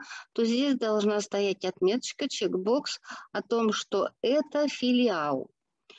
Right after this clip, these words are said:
А теперь мы с вами перейдем, э, в, э, саму конфигурацию и посмотрим, как это выглядит уже не на слайдах, а в живой, так сказать, деятельности, в живом примере. А, значит,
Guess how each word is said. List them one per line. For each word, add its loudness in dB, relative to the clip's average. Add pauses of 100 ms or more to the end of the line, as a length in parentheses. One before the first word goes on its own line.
(480)
А -6
теперь -4
мы 4
с -6
вами 4
перейдем, 2
э, 2
в, -10
э, 0
саму 0
конфигурацию -2
и -20
посмотрим, -2
как -4
это -4
выглядит -2
уже 2
не 2
на -2
слайдах, -2 (460)
а -2
в -4
живой, 0 (200)
так -14
сказать, -6
деятельности, -8
в -10
живом -2
примере. -6 (1040)
А, -2
значит, -2